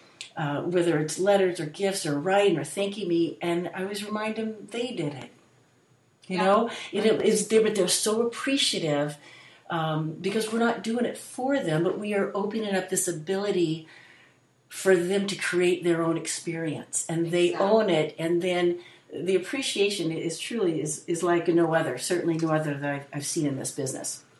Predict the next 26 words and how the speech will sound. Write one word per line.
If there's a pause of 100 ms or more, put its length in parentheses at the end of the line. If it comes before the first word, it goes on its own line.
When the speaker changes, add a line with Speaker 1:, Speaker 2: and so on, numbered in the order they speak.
(360)
Speaker 2:
Absolutely.
Speaker 1:
Um, (460)
and
it,
I
think
it
all
comes
down
to,
in,
in
my
case,
when
I'm (380)
talking
to
the
people
that,
that
work
with
me,